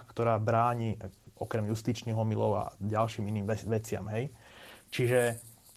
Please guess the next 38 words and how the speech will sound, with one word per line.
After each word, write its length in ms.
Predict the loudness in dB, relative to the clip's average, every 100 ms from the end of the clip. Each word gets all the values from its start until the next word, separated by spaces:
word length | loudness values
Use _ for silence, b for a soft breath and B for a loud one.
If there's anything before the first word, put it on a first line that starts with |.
| _
aj 320 | 2 2 0
v 260 | -6 -18 0
právnom 320 | 4 6 4
štáte 320 | 4 4 4 4
môže 300 | 2 4 2
byť 120 | 0
proste 240 | -2 0 2
zločin 340 | 2 0 0 0
nepotrestaný, 720 | -2 2 0 2 0 0 0
ak 220 | -2 -2
ten 80 | -2
právny 320 | 4 4 4
štát 320 | 0 2 2
proste 560 | 0 -4 -4 -2 0 0
rešpektujeme. 760 | 0 0 -2 -4 -6 -4 -4 -2
Čím 240 | -4 -6 -6
ni-, 240 | -4 -4 -4
nikoho 320 | -6 0 2 2
ako 160 | 0
keby 240 | -4 -2 0
neospravedlňujem, 840 | 0 0 2 2 4 2 0 0 0
nielen 320 | 0 0 0 -4 -8
va-, 400 | -6 -2 0 0
ako 320 | -4 -8 -6 0
ja 240 | 4 4
mám 320 | 4 4 2 4
porozumenie 640 | 2 2 2 0 -2 -2
pre 160 | -4 -2
tú 240 | 0 0
časť 400 | 0 -2 -2 -8
kritiky, 640 | -4 -2 -2 -4 0 0 0 -6 B B B B B B B -10
ktorá 320 | 4 6 8
hovorí, 400 | 6 4 6 6
že 400 | 6 6 6 4
by 160 | 0 -2
sme 220 | 0 0 0 -4
ako 240 | -6 -4
keby 100 | -2